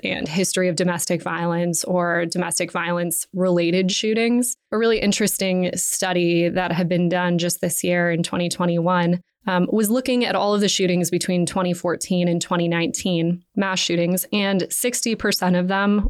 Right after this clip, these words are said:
were domestic violence related. And if you include someone who had a history of domestic violence, maybe the shooting wasn't motivated by D V, but they have a history of it, it goes up to sixty-eight percent of shootings. That is an insane correlation.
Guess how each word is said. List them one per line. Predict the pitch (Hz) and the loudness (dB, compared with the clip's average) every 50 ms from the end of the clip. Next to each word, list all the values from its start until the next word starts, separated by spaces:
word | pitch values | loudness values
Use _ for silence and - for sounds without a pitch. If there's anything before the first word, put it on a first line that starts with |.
| - | 2
were | 180 175 180 180 180 175 175 170 | 2 2 2 2 2 2 2 0
domestic | 165 - 180 170 170 170 - 180 170 - | 0 0 -2 -2 -2 -2 -4 -4 -4 -4
violence | 180 185 180 185 175 - - - | -4 -4 -2 -2 -2 -2 -2 -2
related. | - - 185 185 - - - - 180 - _ _ _ _ | 0 0 0 0 0 0 -2 -4 -6 -8 _ _ _ _
And | - 226 254 | -2 -2 -2
if | 269 269 285 | 0 0 0
you | 285 277 | 0 2
include | 262 226 202 190 - - - - 220 220 220 196 - | 2 2 0 0 -2 -4 -4 -2 0 0 0 0 0
someone | - 190 190 185 180 | -2 0 0 2 2
who | 160 185 180 | 2 2 2
had | 165 - 180 175 165 | 2 2 0 0 -2
a | 160 | -4
history | - - - 185 180 - - - 233 240 233 | -4 -2 -2 -2 -2 -2 -2 0 0 2 2
of | 240 226 | 0 0
domestic | - 247 233 233 226 - - 226 214 - | 0 0 0 0 -2 -2 -2 -4 -2 -2
violence, | 220 220 214 214 214 208 202 - | -2 0 0 0 0 0 0 0
maybe | 180 175 175 | 2 2 2
the | 170 165 | 2 0
shooting | 170 - - 196 190 190 185 190 | 0 0 0 0 0 2 2 2
wasn't | 190 180 185 185 - | 2 0 0 0 2
motivated | 185 180 180 180 165 180 175 175 175 170 160 | 2 2 2 2 2 2 2 2 2 0 0
by | 175 170 165 170 170 170 170 170 170 - _ _ _ - | -2 -2 -2 0 0 0 0 0 -2 -6 _ _ _ -4
D | 165 180 180 175 | 0 0 2 2
V, | 165 175 165 165 170 170 | 2 2 2 2 2 0
but | 165 160 151 - - - - | 0 -2 -4 -4 -6 -4 -2
they | 185 | -2
have | 175 175 170 | -2 0 -2
a | 165 147 | -2 -2
history | 185 175 - - 190 185 185 185 | -2 -2 -2 0 0 2 2 2
of | 190 | 2
it, | 202 208 214 - - _ _ _ _ _ | 2 2 0 -2 -4 _ _ _ _ _
it | 240 233 | -6 -2
goes | - 277 269 269 220 | 0 0 0 2 0
up | 247 240 247 | 0 -2 -2
to | - 220 | -2 -2
sixty-eight | - - - - 196 180 - - - 180 170 - - - 156 151 - - | -2 -2 -2 -2 -2 -2 -2 -2 0 0 0 0 0 0 0 0 -2 -4
percent | - - - 170 - - - - | -6 -6 -4 -4 -2 -4 -4 -2
of | - - - | -2 -2 -2
shootings. | - - - - 50 - - - - - - - - - - - | -2 -2 -4 -4 -6 -6 -4 -4 -4 -4 -6 -6 -10 -8 -4 -2
That | 220 233 240 | 0 0 2
is | 240 240 214 | 0 0 0
an | 226 220 214 | 0 2 2
insane | 190 196 180 170 - - - - 185 180 180 185 180 175 | 2 2 2 0 0 -2 -2 -2 0 2 2 2 2 2
correlation. | - - - - - - - - - - - - - 254 - 190 185 - 180 | 0 0 -2 0 0 0 2 0 0 0 -2 -2 -4 -2 0 0 0 0 0